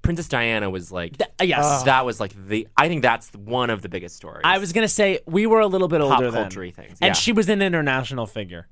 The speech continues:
Speaker 1: Totally.
Speaker 2: And so, therefore
Speaker 1: No, but Di-, Princess Diana's,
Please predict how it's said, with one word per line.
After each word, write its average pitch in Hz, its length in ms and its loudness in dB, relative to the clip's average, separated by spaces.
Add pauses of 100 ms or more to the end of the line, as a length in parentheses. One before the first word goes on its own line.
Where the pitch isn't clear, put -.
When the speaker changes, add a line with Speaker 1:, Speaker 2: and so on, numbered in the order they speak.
Speaker 1:
Totally. 95 340 -8
Speaker 2:
And 165 160 0
so, 156 380 2
therefore 151 800 0
Speaker 1:
No, 233 80 0
but 208 100 4
Di-, 202 140 2
Princess 214 300 -8
Diana's, 196 500 -4